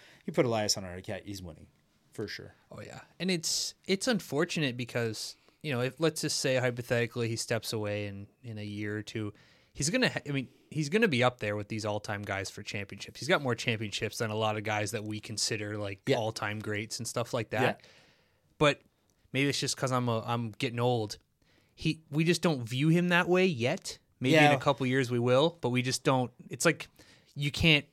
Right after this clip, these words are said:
Speaker 2: call it greatness when you're witnessing it. It's
Speaker 1: Yeah.
Speaker 2: like one of those deals.
Speaker 1: Takes a little bit to, like, yeah, they always said, uh, Ryan Dungey, you don't realize how good, or Villopoto, how
Speaker 2: Mm-hmm.
Speaker 1: sneaky good those guys were.
Speaker 2: Mm-hmm.
Speaker 1: Like, they don't, you don't say Carmichael and Dungey.
Speaker 2: Yep.
Speaker 1: But you,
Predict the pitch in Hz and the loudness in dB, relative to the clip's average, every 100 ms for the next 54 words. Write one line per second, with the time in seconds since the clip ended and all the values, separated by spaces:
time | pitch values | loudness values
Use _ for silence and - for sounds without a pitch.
0 | - - 135 127 117 123 123 131 123 - | -6 4 4 4 2 0 0 0 -2 -2
1 | 120 110 113 127 131 - 131 131 - 160 | -2 -2 -2 -2 0 0 0 0 6 8
2 | 135 139 123 127 110 120 127 175 - 170 | 8 6 4 2 2 2 2 4 2 2
3 | 143 147 139 143 139 143 127 143 135 - | 2 2 2 2 0 0 2 0 -2 -10
4 | - - 147 139 139 143 143 151 131 123 | -20 -2 2 4 6 6 4 2 2 0
5 | 113 123 - - _ - 123 _ - 120 | -2 -10 -20 -20 _ -20 -20 _ -18 -4
6 | 131 143 123 127 127 123 104 - _ - | 0 0 2 0 0 -2 -4 -8 _ -10
7 | 120 131 139 127 135 131 117 113 104 - | -6 -2 -2 0 0 2 0 0 -2 0
8 | 123 117 123 117 110 135 123 - 123 110 | -2 0 -2 0 0 0 -2 0 -2 0
9 | 120 127 135 120 127 104 123 120 104 113 | -2 0 0 -2 -4 -6 -4 -4 -4 -4
10 | 104 113 104 95 107 120 147 _ _ 131 | -4 -4 -4 -4 -2 -2 -2 _ _ -8
11 | 113 113 - 117 110 127 123 123 _ - | -6 -8 -6 -4 -2 0 -2 -4 _ -8
12 | 113 110 - 135 110 - 123 117 110 110 | -6 -4 -2 -2 -4 -4 -2 -2 -4 -6
13 | 104 92 117 143 101 104 - 120 107 _ | -10 -4 -2 -2 -4 -8 -8 -8 -8 _
14 | _ _ 123 110 113 113 104 | _ _ -6 -4 -4 -4 -4